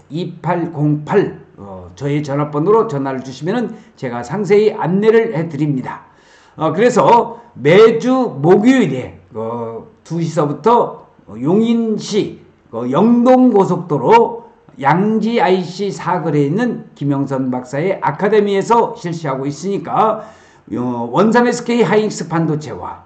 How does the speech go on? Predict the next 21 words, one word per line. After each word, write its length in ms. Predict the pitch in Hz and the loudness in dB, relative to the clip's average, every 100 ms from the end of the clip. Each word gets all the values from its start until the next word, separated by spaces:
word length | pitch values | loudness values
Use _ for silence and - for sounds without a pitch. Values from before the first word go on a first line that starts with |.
| _ | _
그리고 520 | - 139 151 214 - - | -8 0 4 4 4 -4
남사 420 | 139 151 147 143 | -2 0 2 0
반도체에 840 | 127 135 127 - 196 226 - - - | 0 -4 -6 0 4 4 2 -8 -14
관심이 480 | - 156 185 233 247 | -4 -2 -2 0 -2
있으신 380 | 165 156 135 135 | -2 -8 -8 -8
분들은 480 | 123 190 226 - - - | -2 -2 -2 -6 -12 -8
여기로 540 | 131 127 147 208 160 | -6 -2 2 2 2
전화번호를 800 | 139 123 127 123 127 139 180 156 - | -6 -8 -8 -6 -6 -4 -4 -6 -10
주시면 480 | - 113 127 196 233 | -18 -12 -6 -2 0
되겠습니다. 600 | 185 160 147 135 110 - _ _ _ - | 0 -2 -4 -6 -8 -18 _ _ _ -8
뭔 440 | 135 160 220 233 | 0 2 4 2
내용을 580 | 233 226 220 240 247 240 | 2 0 0 2 2 0
강의하는지, 1080 | - 147 160 151 160 143 123 156 156 - - _ _ | -4 -2 0 0 0 -2 -2 -2 -4 -6 -20 _ _
강의는 680 | 131 139 147 190 247 208 | -6 0 2 2 0 -2
이렇습니다. 640 | 151 156 - 135 120 92 - 139 | -2 -2 -2 -4 -6 -10 -10 0
용인시 600 | 185 247 254 - 240 170 | 2 4 4 2 -4 -2
부동산 460 | 180 202 190 185 | 0 0 0 -2
시장 300 | - 170 160 | -2 -4 -2
동향 260 | 143 147 180 | -2 -2 -2
및 220 | 233 - | -4 -8
전망, 440 | 127 160 139 - | -10 -6 -6 -10